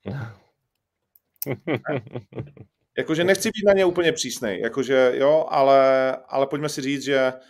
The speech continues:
Speaker 2: že tohle je věc, která se prostě jakoby dělá stabilně a byl to taky trend, prostě těch
Speaker 1: Je,
Speaker 2: šestnáct.
Speaker 1: ano, ano, a dal-, další důležitá věc, vůbec nechápu jednu věc, a to je sice politika, klubová politika Plzně, v tomto případě konkrétním, v této problematice.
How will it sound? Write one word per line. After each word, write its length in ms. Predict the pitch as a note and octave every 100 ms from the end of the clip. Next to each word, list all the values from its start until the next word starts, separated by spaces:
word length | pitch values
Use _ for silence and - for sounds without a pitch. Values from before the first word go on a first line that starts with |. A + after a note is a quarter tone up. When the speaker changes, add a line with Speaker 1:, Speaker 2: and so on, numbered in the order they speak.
| _ _
Speaker 2:
že 120 | B2
tohle 400 | B2 C3+ C3+ C#3
je 240 | C3+ C3 C3
věc, 300 | B2 B2+ B2
která 320 | - B2 B2
se 140 | B2
prostě 260 | - A#2 B2
jakoby 260 | A#2+ A#2+ A#2
dělá 280 | A#2 A#2
stabilně 760 | A#2+ - B2+ B2+ A#2+ A#2+ A#2+ D3 _ _ _
a 60 | G#2+
byl 140 | A2+
to 120 | A#2+
taky 240 | B2 A#2+ C#3+
trend, 280 | A2 E2+ - _
prostě 320 | - - - G#2+
těch 220 | G2+ A2+
Speaker 1:
Je, 60 |
Speaker 2:
šestnáct. 260 | A#2+ G#2+ G2+
Speaker 1:
ano, 340 | A2 A#2 G#2 - _ _ _ _ -
ano, 300 | G#2+ G#2 G2+
a 80 |
dal-, 420 | G2 - G#2 G#2+ G#2+
další 280 | G#2+ G#2
důležitá 300 | A#2+ A2 A2+
věc, 180 | A2 G#2
vůbec 300 | F#2+ G#2+ A2
nechápu 400 | A2+ A2 G#2+ G2+
jednu 260 | A#2 G#2+ A2+
věc, 260 | G#2 G2
a 80 | G2
to 80 | G#2
je 140 | G#2 G2
sice 300 | - A2+ G#2+
politika, 520 | G#2+ G#2 G2+ G2+ G2
klubová 400 | - A2 G#2 G#2
politika 380 | G#2 G2 G2 G2+
Plzně, 320 | F#2+ F#2 F#2
v 60 | -
tomto 260 | A2+ G#2+
případě 400 | G2 F#2 G2 F#2+
konkrétním, 540 | F#2+ F#2 F#2+ F2+ E2+ E2
v 40 |
této 300 | G#2 G#2 G2+
problematice. 680 | G2+ F#2 F#2 F2+ F2+ -